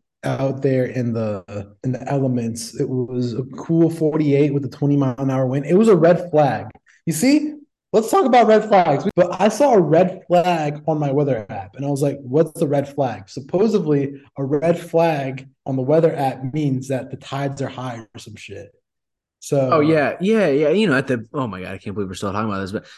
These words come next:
Speaker 2: at the beach, they have different flags that they put out, and that determines, like, you know, the safety of you going out into the current and whatnot and, like, swimming in, in the ocean. Yeah,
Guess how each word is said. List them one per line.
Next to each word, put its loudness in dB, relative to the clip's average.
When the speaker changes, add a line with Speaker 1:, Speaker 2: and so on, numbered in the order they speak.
Speaker 2:
at -2
the 0
beach, 0
they 0
have -4
different -10
flags -8
that -8
they -8
put -6
out, -6
and -10
that -10
determines, -10
like, -10
you -10
know, -6
the -6
safety -4
of -8
you -6
going -4
out -4
into -8
the -6
current -8
and -10
whatnot -12
and, -12
like, -12
swimming -6
in, -10
in -12
the -10
ocean. -12
Yeah, -6